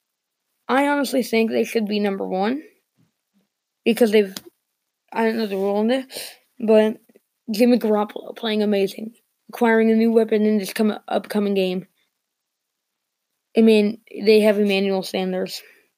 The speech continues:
So many weapons. They have, what, their tight end, what's his name? I can't think of his name at the moment, but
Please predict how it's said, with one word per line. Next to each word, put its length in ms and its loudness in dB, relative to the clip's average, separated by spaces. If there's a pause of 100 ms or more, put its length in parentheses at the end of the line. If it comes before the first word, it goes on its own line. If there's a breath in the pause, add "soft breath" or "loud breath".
(1200 soft breath)
So 220 4
many 140 6
weapons. 300 0
They 140 8
have, 280 2 (2000)
what, 340 -4 (380)
their 180 4
tight 300 0
end, 180 0
what's 200 -2
his 140 -8
name? 380 -6 (2750 soft breath)
I 140 4
can't 300 2
think 220 0
of 80 0
his 160 4
name 220 6
at 100 -2
the 80 -2
moment, 400 -2
but 280 4